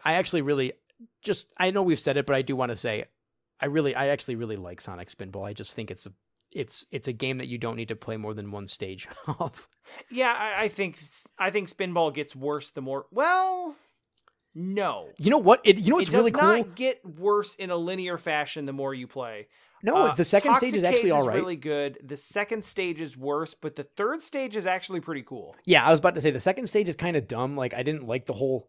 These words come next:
Speaker 1: okay, okay, I wanna t-, you know what? The, the worst, one of the worst mechanics aside from the final boss was the, the second stage where these birds, like, the dumb enemies,
Speaker 2: Oh,
Speaker 1: the
Speaker 2: I know,
Speaker 1: flippies
Speaker 2: yeah.
Speaker 1: or whatever.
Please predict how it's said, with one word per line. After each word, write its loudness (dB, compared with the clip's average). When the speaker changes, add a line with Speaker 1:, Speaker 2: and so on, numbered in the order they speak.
Speaker 1:
okay, 0
okay, 2
I 6
wanna 0
t-, -6
you -2
know 2
what? 2
The, 6
the 0
worst, 0
one 4
of 4
the 4
worst 0
mechanics -4
aside 0
from -4
the -2
final -2
boss -2
was 0
the, 0
the -4
second 0
stage -4
where -2
these -4
birds, -2
like, -4
the -6
dumb -2
enemies, -4
Speaker 2:
Oh, 4
Speaker 1:
the 4
Speaker 2:
I 0
know, -2
Speaker 1:
flippies -2
Speaker 2:
yeah. -2
Speaker 1:
or 0
whatever. -4